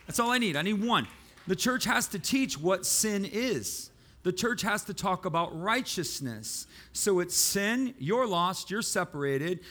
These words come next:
you need the righteousness of Jesus. He's the only one that can make you righteous. And if you don't accept that, then there's an impending judgment that's over your life. Sin, righteousness, and judgment.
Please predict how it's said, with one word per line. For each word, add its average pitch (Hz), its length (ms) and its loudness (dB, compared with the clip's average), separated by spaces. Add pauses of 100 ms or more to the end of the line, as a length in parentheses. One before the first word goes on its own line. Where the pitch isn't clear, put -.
(120)
you 190 180 2
need 240 160 0
the 185 80 0
righteousness 190 720 -2
of 165 80 -6
Jesus. 120 640 -4
He's 170 160 -4
the 170 140 -4
only 208 200 -4
one 170 180 -4
that 151 100 -6
can 151 180 -6
make 190 220 -4
you 127 100 -4
righteous. 117 480 -4 (240)
And 240 140 -2
if 254 120 -4
you 233 120 -2
don't 262 220 0
accept 240 420 -2
that, 170 220 0
then 180 120 -4
there's 175 220 -4
an 170 80 -4
impending 180 480 -4
judgment 135 420 -4
that's 127 180 -8
over 127 200 -4
your 131 140 -4
life. 170 500 -10 (580)
Sin, 196 460 0
righteousness, 170 560 -4
and 165 120 -4
judgment. 147 500 -6